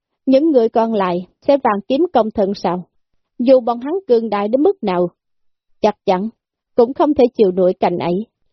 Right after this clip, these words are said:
Nếu như khối băng này nằm ở trong không gian trống, bọn họ còn có thể đồng thời phát lực, làm khối băng xung quanh mình đồng thời vỡ nát.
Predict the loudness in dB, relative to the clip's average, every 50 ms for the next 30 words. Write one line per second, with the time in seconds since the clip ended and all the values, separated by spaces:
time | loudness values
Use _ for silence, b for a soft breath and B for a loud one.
0 | _ _ _ _ 0 2 2 2 2 2 2 2 2 2 2 0 0 2 0 -2
1 | -2 -2 -2 -2 -4 -6 -8 _ _ _ _ _ -4 -2 -2 -2 0 0 -2 -2
2 | 0 0 0 0 0 -2 -2 -2 -2 -2 0 0 -2 -2 -2 -4 -2 -2 -2 -2
3 | -2 -6 -8 _ _ _ _ _ _ _ _ _ _ _ -4 0 0 0 0 0
4 | -4 -4 -4 -6 -8 _ _ _ _ _ -2 0 0 0 2 0 0 0 2 -2
5 | 0 0 -2 -2 0 0 0 0 0 0 0 -2 -2 0 0 -2 -2 -2 -4 _
6 | _ _ _ _ _ _ _ _ _ -6 -2 0 0 0 0 2 0 0 2 0
7 | -4 -4 -4 -2 -2 -2 0 0 0 0 0 0 0 -2 -2 -4 -8 _ _ _
8 | -4 0 0 0 0 0 0 0 0 0 0 0 -2 -2 -2 -2 -4 -4 -6